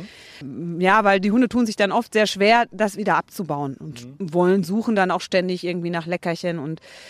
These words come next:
Speaker 2: ähm, von daher versuchen wir jetzt einfach mal, was passiert, wenn du sagst, „Slash Tunnel“ und du einfach mal dran vorbeigehst.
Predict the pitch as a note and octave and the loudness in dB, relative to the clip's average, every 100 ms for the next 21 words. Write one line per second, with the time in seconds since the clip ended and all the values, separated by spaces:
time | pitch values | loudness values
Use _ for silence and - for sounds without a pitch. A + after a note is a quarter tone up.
0 | - - - E3 D#3+ E3 E3 E3 E3 F3+ | -20 -10 0 2 4 4 2 2 0 2
1 | F#3 A3+ A#3+ A#3+ A3+ G3 F#4+ D#4 B3 A#3 | 4 4 4 4 2 2 2 2 2 0
2 | G3+ C4 D#4+ C#4+ D#4 F#4 B4 _ _ _ | -2 0 -2 0 0 0 -4 _ _ _
3 | - C4+ - C#4+ - G#3 C#4+ A3 A3 G3+ | 2 2 4 0 2 2 4 2 0 2
4 | D#3+ B3 - - _ _ - F#3 G3+ - | 2 2 -2 -20 _ _ -6 0 0 0
5 | - G3 G#3 G#4+ - - - _ - A3+ | 0 4 6 4 0 -16 -18 _ 0 0
6 | G#3+ D3 - F3 - E4 - - - - | 2 0 -2 -4 0 0 0 -2 2 4
7 | C#4+ - C3 - | 4 2 -4 -12